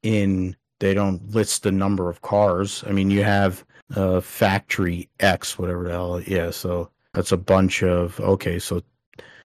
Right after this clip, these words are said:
a Dodge, a two Camaros, and a Ford Mustang. Greg Stanfield and Alan Johnson, bringing it back old school. Hemi Challenge,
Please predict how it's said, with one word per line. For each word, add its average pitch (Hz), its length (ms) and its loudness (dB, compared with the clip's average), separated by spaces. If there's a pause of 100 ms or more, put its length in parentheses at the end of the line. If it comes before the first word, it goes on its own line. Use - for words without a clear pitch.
a 87 460 4 (240)
Dodge, 104 800 6 (100)
a 90 300 -2
two 104 220 2
Camaros, 95 640 2
and 90 100 -2
a 85 280 -8 (180)
Ford 95 220 4
Mustang. 92 500 2
Greg 95 200 2
Stanfield 95 580 0
and 87 80 -2
Alan 95 280 0
Johnson, 95 500 -4 (200)
bringing 92 300 -2
it 90 100 -4
back 98 340 -2
old 101 180 -2
school. - 340 -8 (280)
Hemi 107 240 4
Challenge, 113 840 4